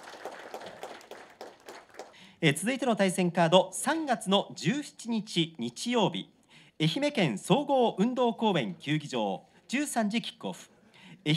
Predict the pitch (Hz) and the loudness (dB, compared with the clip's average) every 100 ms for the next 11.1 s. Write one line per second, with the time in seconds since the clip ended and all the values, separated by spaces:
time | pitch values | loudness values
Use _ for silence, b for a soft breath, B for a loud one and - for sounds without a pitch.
0 | - 311 320 - 285 285 269 220 175 196 | 2 0 -2 -4 -6 -6 -4 -2 0 4
1 | 165 120 - 120 277 277 285 254 196 160 | 4 2 -6 -4 -2 -2 -6 -6 -6 -6
2 | - 175 165 190 269 226 180 - 294 330 | 0 0 2 0 0 -4 -6 -8 -6 -6
3 | - 180 247 240 233 269 - - - 214 | -6 -6 -4 -4 -2 -4 -4 -18 -16 -14
4 | 175 180 - - _ _ _ _ _ B | -14 -14 -14 -16 _ _ _ _ _ B
5 | B 156 151 190 294 330 - 294 285 226 | B 4 4 2 2 0 -2 -4 -2 -2
6 | 165 175 160 156 240 247 226 208 - 120 | 0 0 0 0 0 0 0 2 -2 -2
7 | 247 - 226 156 - - _ B B 165 | -2 -2 -4 -4 -6 -14 _ B B 0
8 | 165 220 214 240 240 - B 175 160 139 | 0 0 -4 2 2 0 B -2 0 2
9 | 139 190 185 - 175 165 143 - 151 - | 0 2 0 2 2 2 0 -2 -4 -2
10 | 143 208 269 175 - 277 277 - 117 196 | -6 -6 -6 -6 -4 -2 -2 -4 -8 -8
11 | 185 | -14